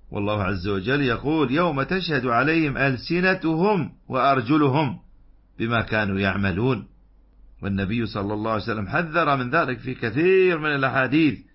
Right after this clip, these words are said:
منها هذين الحديثين في درسنا اليوم. وهكذا أيضًا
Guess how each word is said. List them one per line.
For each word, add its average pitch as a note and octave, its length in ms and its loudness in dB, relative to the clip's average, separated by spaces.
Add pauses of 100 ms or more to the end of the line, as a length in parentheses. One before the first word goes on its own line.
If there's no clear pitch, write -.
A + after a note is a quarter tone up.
(420)
منها A#2+ 680 0
هذين C3+ 280 0
الحديثين A2+ 720 -2 (500)
في C3+ 280 0
درسنا C3+ 480 -2
اليوم. D3 440 2 (760)
وهكذا A#2+ 680 0
أيضًا C3+ 460 0